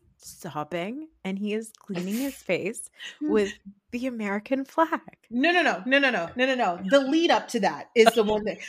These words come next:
Speaker 2: Because it is laid flat to make a statement, to make a statement on the pillow next to him. I was like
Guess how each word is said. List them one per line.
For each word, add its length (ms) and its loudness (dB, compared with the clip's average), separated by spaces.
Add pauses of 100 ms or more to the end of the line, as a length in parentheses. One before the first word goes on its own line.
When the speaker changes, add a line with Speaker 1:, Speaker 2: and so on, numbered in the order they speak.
(220)
Speaker 2:
Because 600 8 (280)
it 180 6
is 220 0 (180)
laid 580 8 (240)
flat 680 10 (100)
to 340 -2 (160)
make 260 12
a 40 10
statement, 540 6
to 120 4
make 200 2
a 140 2
statement 280 0 (320)
on 240 10
the 80 6
pillow 340 6
next 280 8
to 80 2
him. 280 0 (300)
I 160 10
was 200 2
like 280 4